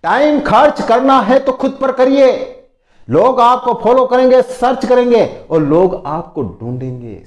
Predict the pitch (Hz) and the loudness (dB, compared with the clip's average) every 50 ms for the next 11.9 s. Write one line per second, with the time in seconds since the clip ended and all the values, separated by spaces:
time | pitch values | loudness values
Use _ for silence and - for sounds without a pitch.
0 | _ - 127 135 131 131 139 131 127 120 120 117 120 113 113 - - 101 87 - | _ -12 -10 -10 -10 -10 -12 -12 -12 -12 -12 -12 -14 -14 -14 -16 -16 -18 -18 -18
1 | - _ _ - 160 202 202 147 170 165 190 104 92 - - - - - 110 120 | -20 _ _ -4 -4 -2 -2 -2 -4 -4 -4 -6 -8 -8 -10 -12 -12 -12 -12 -12
2 | 131 - - - 104 82 104 104 101 101 98 90 82 71 - _ _ _ _ _ | -12 -10 -10 -10 -10 -10 -8 -8 -8 -8 -8 -10 -12 -18 -20 _ _ _ _ _
3 | _ - 107 127 139 160 185 175 180 - 170 160 165 165 165 147 - - - - | _ -6 -4 -2 0 0 -2 -2 -4 -4 -2 -2 -2 0 -2 -2 -2 -4 -10 -18
4 | _ _ _ _ _ _ _ _ - 127 151 170 165 180 170 180 - 156 151 156 | _ _ _ _ _ _ _ _ -8 -4 -2 0 0 0 0 0 2 2 2 2
5 | 151 156 147 123 110 107 113 117 113 104 - - _ _ _ - 143 147 151 160 | 2 0 -2 -4 -4 -4 -6 -6 -6 -8 -10 -14 _ _ _ -10 -8 -6 -6 -6
6 | 156 135 - 107 120 113 123 135 135 139 131 117 101 104 101 113 107 107 104 - | -6 -8 -10 -12 -14 -12 -12 -12 -12 -10 -10 -12 -12 -12 -12 -12 -12 -12 -14 -14
7 | 82 76 - _ _ _ _ _ _ - 151 170 - - 139 92 85 - 120 120 | -18 -20 -20 _ _ _ _ _ _ -10 -10 -8 -8 -8 -10 -8 -8 -8 -8 -8
8 | - - - 139 117 - - _ _ _ _ _ - 110 143 156 151 - 156 117 | -8 -12 -14 -14 -14 -14 -18 _ _ _ _ _ -6 -4 -4 -4 -4 -6 -8 -8
9 | 90 87 107 110 120 120 117 120 107 104 92 87 87 - - _ _ _ _ _ | -8 -8 -6 -4 -4 -4 -4 -6 -8 -10 -14 -16 -18 -20 -20 _ _ _ _ _
10 | _ _ _ _ _ _ _ _ - 117 127 127 - - - 147 165 180 185 185 | _ _ _ _ _ _ _ _ -10 -10 -10 -10 -10 -10 -10 -6 -6 -4 -4 -6
11 | - - - 95 - 110 110 117 107 98 107 107 107 104 104 - - | -6 -10 -14 -14 -12 -8 -8 -8 -6 -6 -8 -8 -10 -12 -14 -18 -20